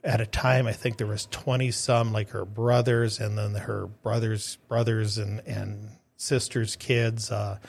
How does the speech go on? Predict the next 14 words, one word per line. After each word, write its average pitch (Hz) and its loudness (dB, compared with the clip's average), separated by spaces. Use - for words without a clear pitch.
they 127 0
worked 113 2
there. 120 6
My 107 2
great 113 0
aunt 117 0
is 107 -2
actually 110 -4
the 107 -2
one 110 -2
that, 104 -6
uh, 104 -2
that, 113 -2
uh, 98 -2